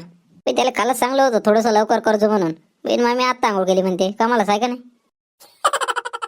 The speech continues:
बाप्पा, शांतारामची की तयारी डिस्टाय वाटते कपडे घाले, आपल्याला सांगलं नाही राजा, जाऊन पाठ लागन, विचारावंच लागन, सुखदेवले जरासा टोला माराच लागन ना, त्याच्याशिवाय थोडी जमणार आहे. काय राजा सुखदेव, आम्हाला सांगत असता, आम्ही आलो असतो राजा. काय एस पी आबाजी, खरंच तुम्ही, आता ते कपडा घ्यायला चाललो ना, काय लग्न आहे का आजच?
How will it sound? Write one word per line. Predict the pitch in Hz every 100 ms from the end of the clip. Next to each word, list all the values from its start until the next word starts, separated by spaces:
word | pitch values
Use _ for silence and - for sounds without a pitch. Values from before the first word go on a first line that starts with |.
| 392 359 - 277 - - -
बाप्पा, | - - -
शांतारामची | 165 196 262 240 233
की | 240
तयारी | 226 214 208
डिस्टाय | 185 185 202
वाटते | 190 196
कपडे | 185 190
घाले, | 165 165 196 208 214 _ -
आपल्याला | 180 190
सांगलं | 160 220 240
नाही | 233
राजा, | 220 208 208 220 233 _ _ - 175
जाऊन | 185
पाठ | 190 185 185
लागन, | 160 156
विचारावंच | 156 170 190 180
लागन, | 156 165
सुखदेवले | 175 170 185 175
जरासा | 160 170 170
टोला | 156 170 170
माराच | 170 196
लागन | 165 170
ना, | 208
त्याच्याशिवाय | 180 160 180 170
थोडी | 175 180
जमणार | 170 160 156
आहे. | 165 _ _ _ _ _ 466 494 571 640 719 855 _ _ _ _
काय | 214
राजा | 180 160
सुखदेव, | 160 165 160 156
आम्हाला | 156 233 277
सांगत | 247 247
असता, | 226 - 208
आम्ही | 226 359
आलो | 226 240
असतो | 233 214
राजा. | 190 202 196
काय | 202 - - 196
एस | 185
पी |
आबाजी, | 196 175 175
खरंच | 190 175 -
तुम्ही, | 170 165 165
आता | 160 180
ते | 190
कपडा | 220 339
घ्यायला | 247 226
चाललो | 220 208 214
ना, | 208 202
काय | 170
लग्न | 175 247
आहे | 233
का | 220
आजच? | 208 202 277 302